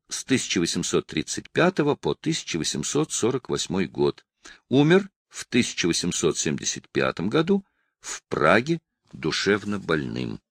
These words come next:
В старших классах темы были более сложными. Например, в седьмом классе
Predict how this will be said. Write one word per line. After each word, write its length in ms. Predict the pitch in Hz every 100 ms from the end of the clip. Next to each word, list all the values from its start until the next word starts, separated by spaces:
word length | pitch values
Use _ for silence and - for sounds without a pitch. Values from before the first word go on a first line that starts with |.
| _ _ _ _ _ _ _ _ _ _ - -
В 100 | -
старших 580 | - - 180 180 - 170
классах 540 | - 170 165 - - - - - _
темы 320 | - 156 160
были 240 | 107 117 120
более 360 | 82 90 95
сложными. 640 | - 80 73 67 76 71 - - -
Например, 440 | - - 113 107 - - -
в 100 | -
седьмом 420 | 117 101 113 127
классе 540 | - 90 80 - 82